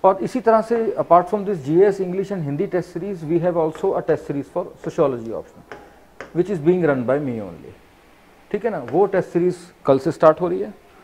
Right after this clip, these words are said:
और उसमें हमारे आठ या नौ टेस्ट हैं, I think, और सिलेबस को डिवाइड करके,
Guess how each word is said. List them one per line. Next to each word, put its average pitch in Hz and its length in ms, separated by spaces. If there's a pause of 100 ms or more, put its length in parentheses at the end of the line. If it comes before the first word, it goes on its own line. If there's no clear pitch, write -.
(360)
और 139 500
उसमें 196 520 (260)
हमारे 139 560
आठ 135 240
या 147 60
नौ 123 180
टेस्ट 123 400
हैं, 135 220
I 131 60
think, 190 200 (680)
और 131 280 (420)
सिलेबस 131 240
को 147 100
डिवाइड 120 320
करके, 202 360